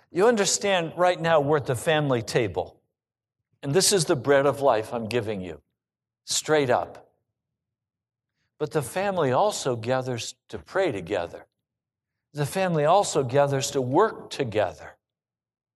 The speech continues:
The family also talks to one another during the week.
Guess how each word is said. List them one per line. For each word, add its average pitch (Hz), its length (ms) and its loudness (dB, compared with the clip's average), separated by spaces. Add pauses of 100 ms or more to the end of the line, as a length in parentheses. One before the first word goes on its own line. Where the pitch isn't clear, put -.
(440)
The 160 100 0
family 202 580 -4
also 175 460 -2
talks - 600 -6
to 156 120 -4
one 139 240 0
another 135 400 0
during 156 380 0
the 135 100 0
week. 170 480 -6